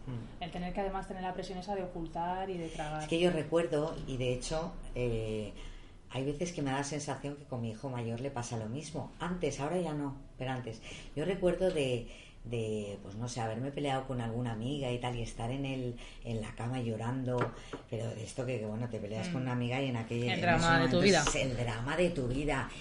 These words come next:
Speaker 1: Y de venir mi madre y decirme, "¿Pero qué te pasa, Loreto? ¿Pero qué te pasa?". Y yo contestarle mentalmente, pero no conseguir enlazar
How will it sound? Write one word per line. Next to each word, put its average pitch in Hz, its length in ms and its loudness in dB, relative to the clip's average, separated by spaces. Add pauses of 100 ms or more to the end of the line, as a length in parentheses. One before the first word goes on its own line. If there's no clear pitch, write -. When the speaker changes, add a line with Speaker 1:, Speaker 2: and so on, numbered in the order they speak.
(240)
Speaker 1:
Y 147 100 -2
de 139 120 4
venir 135 320 2
mi 170 140 2
madre 143 360 2
y 131 60 0
decirme, - 300 0 (100)
"¿Pero - 120 0
qué 156 80 4
te 214 140 8
pasa, 135 300 0
Loreto? 127 400 0
¿Pero 117 160 -2
qué 120 100 -2
te 165 120 -2
pasa?". - 280 -4 (720)
Y 127 240 -2
yo 202 260 4
contestarle 170 880 2
mentalmente, 143 920 0 (140)
pero 131 240 0
no 143 180 0
conseguir 170 540 0
enlazar 127 680 0